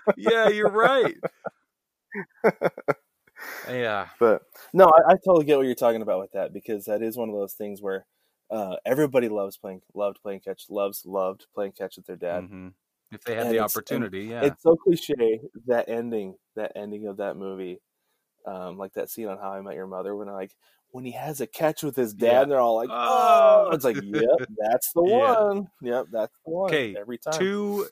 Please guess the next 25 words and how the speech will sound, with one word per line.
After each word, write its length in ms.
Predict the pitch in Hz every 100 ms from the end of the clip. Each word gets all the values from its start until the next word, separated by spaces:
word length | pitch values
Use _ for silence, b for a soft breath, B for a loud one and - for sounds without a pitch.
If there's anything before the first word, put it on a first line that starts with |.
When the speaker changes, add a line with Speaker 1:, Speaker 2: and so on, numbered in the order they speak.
| -
Speaker 1:
interesting 480 | 160 - 160 165 143
facts 420 | 135 127 123 -
that 140 | 117 -
most 240 | 123 127 -
people 400 | - 127 117 110 - 113 104
probably 400 | - 123 127 131
don't 180 | 123 120
know 160 | 117 104
about 380 | 98 95 92 - _ _ _ _ _
Field 220 | 123 101
of 80 | 95
Dreams 260 | 101 90
that 80 | 90
I, 140 | 98 98
I 120 | 101 95
gotta 180 | 95
drop 280 | 87 92 90
these. 220 | - - -
They're 200 | 98 95
interesting. 440 | 95 90 - 90 _ b b b
The 80 | 123
first 400 | 180 196 208 131
is 400 | 107 101 101 - b b b
that, 580 | 110 120 104 101 - - _ _ _
um, 420 | 117 107 98 95